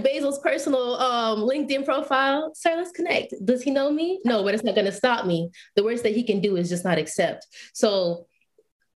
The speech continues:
with this journey, it has definitely, uh, caused me to be, like, more bold and go after the things that I want,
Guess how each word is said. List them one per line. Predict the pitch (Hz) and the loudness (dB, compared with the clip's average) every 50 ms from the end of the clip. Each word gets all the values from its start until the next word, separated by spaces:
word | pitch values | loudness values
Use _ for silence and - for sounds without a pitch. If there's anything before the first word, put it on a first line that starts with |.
| _ _ _ - - _ - | _ _ _ -20 -14 _ -2
with | 202 233 254 - - | 0 0 0 0 0
this | 233 233 208 190 | 0 0 2 2
journey, | 175 208 220 240 247 262 240 208 | 2 2 2 2 2 2 2 2
it | 208 208 | 2 0
has | 196 175 - | 0 -2 -2
definitely, | 202 208 220 214 220 208 196 185 185 190 180 180 175 - - | -2 -2 -2 0 0 0 0 0 0 0 0 -2 -2 -2 0
uh, | 180 175 175 175 | 2 2 2 0
caused | - - 208 196 202 196 196 | 0 0 0 2 2 0 0
me | 175 | 0
to | 170 170 | 0 0
be, | 180 180 175 | 0 2 2
like, | 170 175 170 170 | 2 2 2 2
more | 170 165 160 | 2 0 0
bold | 160 165 175 185 208 233 247 214 185 - | 2 0 2 2 2 0 0 0 -2 -2
and | 170 180 175 | -2 0 0
go | 190 | 2
after | 185 190 185 185 185 | 2 2 2 0 0
the | 170 180 175 | -2 -2 -2
things | 175 185 180 180 175 | 0 0 0 0 0
that | 185 170 | 0 0
I | 160 156 | 0 0
want, | 147 156 170 190 180 156 - | 0 0 2 2 2 0 -2